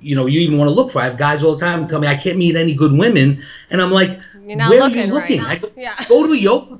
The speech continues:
Speaker 1: class. Every single one of them is the most amazing woman I've ever seen on the planet. That's not a work in progress." What do you think you're gonna f-, I mean, not that a bar, but a bar is, is pretty much going to the internet and going, "My customer is everyone." You know, because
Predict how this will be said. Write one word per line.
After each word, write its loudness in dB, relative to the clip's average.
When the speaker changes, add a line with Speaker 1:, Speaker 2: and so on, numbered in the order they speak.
Speaker 1:
class. -10
Every -2
single -4
one -2
of -4
them -4
is -8
the -4
most -6
amazing -4
woman -2
I've -2
ever -2
seen -4
on -4
the -2
planet. -2
That's 0
not 2
a 0
work 0
in -4
progress." -4
What -2
do 0
you 4
think -2
you're -2
gonna 0
f-, -8
I -2
mean, 0
not 2
that 6
a 2
bar, -2
but 4
a 4
bar -4
is, -10
is -4
pretty -2
much -2
going 0
to -4
the -2
internet 0
and -6
going, -2
"My 0
customer -2
is -2
everyone." -6
You 0
know, 4
because -2